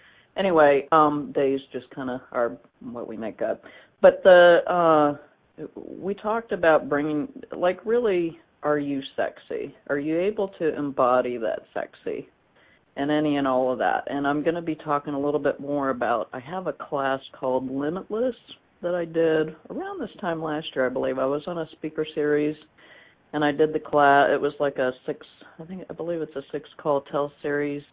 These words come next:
um, just on being limitless in every area of your life.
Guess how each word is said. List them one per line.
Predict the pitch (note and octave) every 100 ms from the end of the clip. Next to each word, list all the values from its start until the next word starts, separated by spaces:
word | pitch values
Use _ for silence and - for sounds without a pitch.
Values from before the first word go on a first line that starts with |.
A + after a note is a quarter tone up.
| -
um, | C3+ C3 C3+ C3 -
just | G#3+ -
on | A3+ A3+
being | F#3+ F#3+ F3
limitless | E3 F#3 - D#3 D#3 D#3
in | C3+ -
every | C#3 C#3+ D3 C#3 D3
area | C3+ C3 B2+
of | B2
your | G2
life. | F#2+ A#1